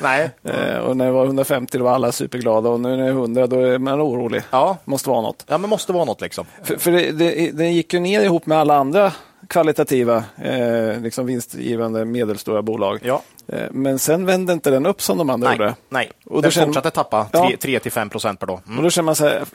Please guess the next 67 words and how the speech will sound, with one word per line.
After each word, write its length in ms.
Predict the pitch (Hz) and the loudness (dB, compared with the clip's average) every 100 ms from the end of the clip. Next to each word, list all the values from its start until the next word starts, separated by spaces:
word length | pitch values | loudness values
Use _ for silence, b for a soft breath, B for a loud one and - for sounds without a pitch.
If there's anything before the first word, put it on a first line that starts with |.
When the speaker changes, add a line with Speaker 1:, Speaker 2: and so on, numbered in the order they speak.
| 139 147 | -2 0
Speaker 2:
eh, 80 | 143 | 2
okej, 240 | 175 139 | 2 2
är 20 | |
det 60 | 123 | 2
någon 140 | 143 | 2
som 80 | 143 | 2
vet 160 | 190 - | 2 2
något, 120 | - | -2
Speaker 1:
Är 20 | |
det 60 | 147 | 0
Speaker 2:
eller? 80 | 147 | 2
Speaker 1:
någon 80 | 143 | 0
som 140 | 143 | 0
vet 180 | 131 - | 0 -2
något? 160 | 101 | -4
Och 80 | - | -2
det 60 | 139 | 2
är 40 | |
ju 160 | 135 135 | 2 2
alltid 440 | 139 139 131 147 | 2 0 -4 -2
det 220 | 135 143 | 2 2
man 160 | 139 135 | 2 0
är 80 | 113 | 0
lite 200 | 113 127 | -2 -4
orolig 340 | 117 113 127 | -4 -2 -2
för, 120 | 120 | -2
för 80 | 110 | -2
det 20 | 135 | -4
är 40 | |
inte 120 | 131 | -4
så 140 | - 139 | -2 -2
att 60 | |
du 60 | - | -2
får 100 | 123 | -6
tillbaka 440 | - 110 139 185 - | -4 -2 0 0 -2
dina 160 | 165 | -4
pengar 340 | - 123 110 113 | -2 -2 -2 0
bara 180 | 120 | 0
för 120 | 107 110 | 0 -4
att 80 | |
någon 100 | 117 | -2
annan 360 | - 135 110 139 | -2 -2 -2 -2
blir 100 | 185 | -2
straffad 480 | - 190 170 117 107 | -2 -2 0 -2 -2
för 80 | 120 | -2
insyns-, 640 | 120 98 98 95 - - | -4 -6 -6 -6 -8 -8
Speaker 2:
Om 200 | - 151 | -2 0
det 60 | 151 | 2
nu 120 | 123 | 0
skulle 180 | 123 123 | 0 2
vara 140 | 135 | 4
så. 80 | 123 | 2
Speaker 1:
marknadsmissbruk. 680 | 120 113 113 - 110 104 - | 0 -2 -4 -6 -4 -4 -6
Den 340 | 127 147 190 208 | -4 0 0 0
personen 600 | 214 - 170 135 131 131 | -2 0 -2 0 -2 0
eller 160 | 131 | 0
den 240 | 123 147 180 | 0 0 0
aktören 500 | 190 - 143 120 127 | -4 0 2 2 -2
kommer 240 | - 127 | -4 -4
ju 60 | 123 | -4
få 120 | 131 | -6
straff, 420 | - 104 101 - - | -2 0 0 -4 -8
men 140 | 127 | -4
du 120 | 120 | -4
får 280 | - - 131 | -6 -4 -4
ju, 400 | 120 127 123 120 | -4 -6 -6 -6
du, 180 | 127 | -6